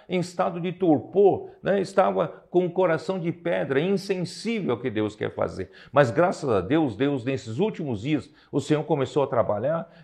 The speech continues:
Por quê? Porque diante do seu trono ardem sete tochas de fogo, ardem, ardem, né? São sete tochas de fogo que, que,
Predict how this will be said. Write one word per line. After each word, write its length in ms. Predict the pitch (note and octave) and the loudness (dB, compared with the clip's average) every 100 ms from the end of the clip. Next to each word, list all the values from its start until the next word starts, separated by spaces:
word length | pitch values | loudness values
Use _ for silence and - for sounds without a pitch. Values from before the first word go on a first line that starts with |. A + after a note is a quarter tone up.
| _ | _
Por 160 | - G3 | 4 4
quê? 320 | - G#2 - - | 4 -2 -2 -8
Porque 260 | C3+ C3+ D#3 | -4 0 0
diante 540 | A2 A#2 F#3 C4 B3 | 0 0 2 2 -2
do 140 | D#3+ D3+ | -6 -4
seu 240 | D3 G#2+ | 0 0
trono 340 | - E3+ E3 - | 0 -2 -2 -4
ardem 600 | F#3+ A3+ C3 G2+ D#2+ D2 _ _ | -2 -2 -2 -4 -6 -10 _ _
sete 480 | - - G#3+ A#3+ - | -18 -2 0 0 -6
tochas 360 | - F#3 - | -4 -4 -6
de 60 | - | -6
fogo, 320 | - G3 F3 | 2 2 2
ardem, 540 | - G#3 B3 D3 G#2 F2 | -2 0 0 0 -2 -2
ardem, 520 | - D3+ - G#2 E2+ - _ _ | -4 -4 -6 -10 -12 -18 _ _
né? 220 | D#3+ F3+ - - _ | -6 -6 -10 -20 _
São 220 | - F#3 | 0 0
sete 400 | - A3 C#4+ C#3+ | 2 -2 -2 -8
tochas 360 | - - - - | -2 0 0 -2
de 60 | |
fogo 260 | G#2+ G3 G3+ | 4 4 4
que, 160 | G#3 G3 - _ | -2 -8 -16 _
que, 300 | G3 - | -6 -6